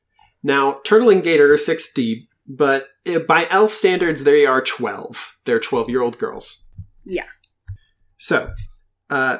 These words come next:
Speaker 1: that number, twelve, is going to affect your attribute scores and the amount of luck points you have.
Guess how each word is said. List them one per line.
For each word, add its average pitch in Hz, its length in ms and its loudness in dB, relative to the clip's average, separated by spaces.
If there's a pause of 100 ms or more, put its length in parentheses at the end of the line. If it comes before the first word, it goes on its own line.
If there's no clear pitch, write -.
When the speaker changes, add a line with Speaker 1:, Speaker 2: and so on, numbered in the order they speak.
Speaker 1:
that 190 200 2
number, 139 300 2
twelve, 139 420 -2
is 135 100 -2
going 131 300 -2
to 131 160 -4
affect - 800 -4
your 123 160 0
attribute 135 640 -4
scores 185 600 -2
and 135 220 -2
the 127 100 -2
amount 120 240 -2
of 107 100 -12
luck 107 300 -12
points 139 280 -4
you 147 100 -6
have. 175 440 -6